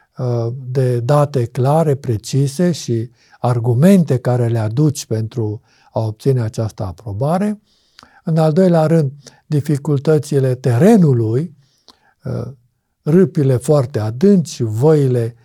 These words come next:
adânci, torenții puternici, care necesită echipamente speciale și alte lucruri speciale ca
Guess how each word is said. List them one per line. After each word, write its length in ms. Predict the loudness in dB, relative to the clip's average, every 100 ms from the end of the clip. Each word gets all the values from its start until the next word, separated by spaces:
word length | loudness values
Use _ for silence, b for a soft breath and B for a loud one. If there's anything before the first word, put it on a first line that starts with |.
| b b
adânci, 560 | -6 0 2 2 -2 -2
torenții 560 | 0 2 2 0 -4
puternici, 720 | -6 -4 2 2 4 0 -2 _ B B B B B _
care 480 | -4 0 0 0 -4 -10 B B B B -4
necesită 1080 | -4 2 2 2 -2 0 0 0 -2 -6 -6
echipamente 840 | -2 -2 -2 0 2 4 4 0
speciale 720 | -2 -4 -4 -2 0 0 0
și 140 | -2 -4
alte 340 | -2 -2 -2
lucruri 380 | -2 -2 -2 -6
speciale 640 | -6 -10 -6 -4 -2 -4
ca 460 | -6 -6 -4 -4